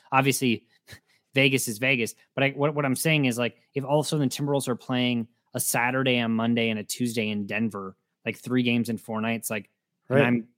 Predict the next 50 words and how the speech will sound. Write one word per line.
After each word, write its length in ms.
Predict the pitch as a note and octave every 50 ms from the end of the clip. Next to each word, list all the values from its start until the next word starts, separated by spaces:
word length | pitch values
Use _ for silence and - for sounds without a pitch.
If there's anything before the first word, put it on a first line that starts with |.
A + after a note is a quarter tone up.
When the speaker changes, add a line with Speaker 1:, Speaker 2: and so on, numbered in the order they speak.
| - -
Speaker 1:
and 120 | - B2+ A#2+
I'm 100 | B2 A#2
thinking 300 | - C#3 C3 A#2+ C3 C3
about 160 | A#2+ A#2 A2+
going 220 | A#2 A2+ A#2 A#2
to 60 | A2+ G#2+
Denver, 480 | A2 A#2+ B2 C3 A#2+ A2+ G#2+ G#2+ G#2
like, 220 | G2+ G#2 G#2 G2 -
I'm 200 | A2 A#2 A2+ - _ _ _ _ _ _
probably, 360 | - - C#3 D3+ D3+ D3+ D3 C#3+
like, 200 | C3+ B2 - _ _ _
part 200 | - - F3+ F#3+
of 60 | F#3+ F3
me 100 | E3 D#3
is 100 | C#3 B2+
like, 160 | C3+ C3 C3+
"Yeah, 140 | G3 A#3+ C#4+ A3
let's 260 | D3 D3 C#3 - -
go 160 | - - D#3 E3
to 140 | E3+ E3+ D#3+
two 340 | E3 - - - - E3+ F3+
of 60 | E3+
those 200 | E3 E3 D3 C3+
Wolves 280 | C#3 C#3 E3 F#3 E3 -
games." 420 | C#3 A#2+ G#2+ G2+ G2 - - - _ _ _ _ _ _ _ -
Um, 400 | B2 A#2 A2+ A2 G#2+ G#2+ G#2+ G#2 C3+
Speaker 2:
Yeah, 120 | C#3+ C#3+
Speaker 1:
you 40 | C3
know, 0 |
Speaker 2:
totally. 420 | - - C#3 C3 B2 A#2 A2+ G2+ - _ _ _ _ -
Speaker 1:
where, 120 | C3+ C#3
where, 260 | C3+ C#3 B2+ A#2+ B2 -
so 240 | - F3 D#3+ C3+ B2
yeah, 240 | C3+ B2 A2 A2 A2+
I, 60 | A#2+
I, 320 | C3 B2+ C#3 C3+ C3 C3 C3+ C3
I 60 | B2+
get 120 | B2 A#2+
what 60 | A2+
you're 100 | G#2+ G2+
saying. 260 | - - G2+ G2+ G2 - _ _ _ _ _ -
Speaker 2:
I 60 | D3+
mean, 80 | D#3+ F3+
if 100 | F3 -
the 80 | E3+
Speaker 1:
Um, 60 | C#3+ C3
Speaker 2:
Raiders 320 | C#3+ D#3 D#3+ E3+ D3+ E3
played 220 | - - C#3 C3 B2+
on 140 | A#2 A2+ G#2+
Sun-, 360 | - - - C3 D3+ D3